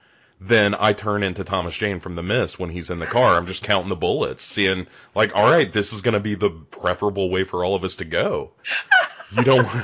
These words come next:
<laughs> you don't wanna get cocooned up by a bunch of flying spiders. <laughs>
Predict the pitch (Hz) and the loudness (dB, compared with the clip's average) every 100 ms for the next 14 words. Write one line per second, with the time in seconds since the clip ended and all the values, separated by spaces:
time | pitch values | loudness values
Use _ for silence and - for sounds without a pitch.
0 | - - - 147 151 139 113 120 - 104 | -8 -20 -8 2 4 4 4 0 0 -4
1 | 110 120 110 135 98 95 110 87 - 92 | -2 2 2 4 2 2 -2 -4 -4 -4
2 | 107 127 98 - - 226 78 82 - - | 0 0 -2 -2 0 -2 -4 -12 -16 -20